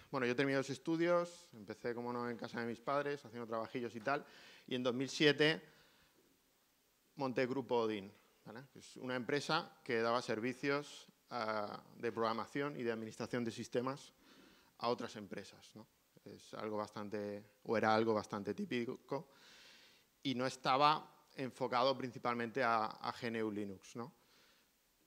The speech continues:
Básicamente, habíamos aprendido y nos habían enseñado que al cliente hay que darle lo que pide,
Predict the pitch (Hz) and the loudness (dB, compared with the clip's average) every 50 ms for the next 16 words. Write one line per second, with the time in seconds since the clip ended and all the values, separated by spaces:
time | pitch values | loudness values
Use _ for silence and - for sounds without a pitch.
0 | _ _ _ _ _ _ _ _ _ _ _ _ _ _ _ _ _ _ _ _ | _ _ _ _ _ _ _ _ _ _ _ _ _ _ _ _ _ _ _ _
1 | _ _ _ _ _ _ _ _ _ _ _ _ _ _ _ - 156 127 127 135 | _ _ _ _ _ _ _ _ _ _ _ _ _ _ _ -2 0 2 2 2
2 | - 160 170 160 160 160 165 165 156 180 175 180 175 - - - - - - - | 4 6 6 6 8 6 4 4 4 4 4 4 4 2 -2 -10 -16 -20 -8 -4
3 | 123 135 143 143 160 160 175 165 151 160 151 151 160 170 175 165 147 135 131 127 | 0 2 4 4 4 4 2 4 4 4 6 6 6 6 6 4 2 2 4 4
4 | 135 147 156 151 156 151 143 147 151 170 180 180 180 - - 147 135 131 127 123 | 6 4 4 2 2 2 4 4 6 6 4 4 0 -2 2 4 6 6 8 6
5 | 123 120 117 117 127 127 139 156 143 151 143 143 147 147 151 151 147 147 147 143 | 6 4 2 2 -2 0 0 2 4 6 6 6 6 6 6 6 6 6 4 2
6 | - - - - - _ _ _ _ _ - - - _ _ 131 135 131 139 127 | 0 -6 -14 -20 -20 _ _ _ _ _ -20 -20 -20 _ _ 0 2 2 2 2
7 | - 170 165 170 - 233 | 2 0 0 0 -2 -4